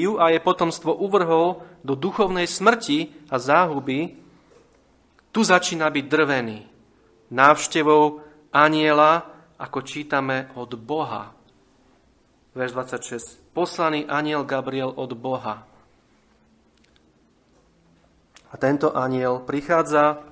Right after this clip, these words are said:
v podobe, môžeme povedať, muža, ktorý, ako, ako viete, písmo hovorí, že anjeli takýmto spôsobom prichádzali ako veľmi, e, v takom nádhernom, čistom, svietiacom rúchu, ako bytosti,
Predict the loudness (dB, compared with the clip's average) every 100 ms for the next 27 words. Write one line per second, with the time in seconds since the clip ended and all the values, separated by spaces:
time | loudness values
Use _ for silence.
0 | -20 -8 -4 0 0 2 0 -2 -12 -20
1 | _ _ _ -10 -8 -6 -4 -4 -2 -6
2 | -6 -2 -2 -4 -12 -20 _ _ _ _
3 | -12 -10 -12 -12 -12 -10 -8 -8 -6 -6
4 | -8 -12 -10 -10 -10 -10 -10 -10 -10 -8
5 | -8 -8 -10 -12 -12 -12 -10 -10 -10 -12
6 | -10 -10 -6 -8 -8 -20 -20 _ _ _
7 | -8 0 2 2 0 -4 -6 -18 _ _
8 | -10 -6 -6 -6 -12 -20 -18 -14 -10 -2
9 | 0 0 -2 -6 -6 -8 -8 -6 -6 -6
10 | -4 -4 -2 -4 -6 -6 -6 -8 -6 -6
11 | -6 -8 -8 -6 -8 -8 -10 -12 -12 -20